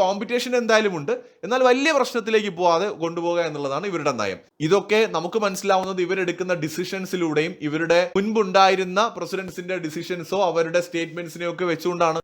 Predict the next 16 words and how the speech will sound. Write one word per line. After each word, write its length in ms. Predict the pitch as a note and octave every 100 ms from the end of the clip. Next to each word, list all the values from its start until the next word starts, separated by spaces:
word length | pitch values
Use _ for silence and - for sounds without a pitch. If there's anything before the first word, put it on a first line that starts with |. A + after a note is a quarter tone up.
| -
നമുക്ക് 240 | E3+ G#3 A#3+ F3+ E3+
ഇങ്ങനെ 200 | G3 A3+
ഒരു 100 | A3 G#3+
കാര്യത്തെ 320 | F3+ F3 F3 F3+ D#3+
മനസ്സിലാക്കിയെടുക്കാൻ 720 | C#3+ E3+ E3+ D#3 D3+ D3 C3+
പറ്റുന്നത്. 380 | A2+ A2 G2 C#3 -
എന്തായാലും 460 | F3 A3+ A3 D3+ E3 - _ -
തീർച്ചയായിട്ടും 500 | F3 - B3 A3+ F#3 D#3+ - A2
ബൈഡൻ 300 | B2+ F3 F#3 F3+
അഡ്മിനിസ്ട്രേഷൻ 600 | F3 E3+ E3+ - F3 F#3 F3
മോദി 260 | D#3+ E3 F3+ F#3
സർക്കാരുമായിട്ട് 640 | F3 E3 F3 E3+ E3 E3 F3 F3 C#3+
ഇടപെടാനൊക്കെ 720 | D3 D3+ D#3 D#3+ D3 - D#3 C#3
തുടക്കത്തിൽ 480 | C3+ C3+ C#3 C#3 E3+ D#3+
ശ്രമിച്ചിരുന്നു, 580 | C#3 D#3+ F3+ F#3+ C#3 E3+
അല്ലെങ്കിൽ 260 | E3+ F3 F#3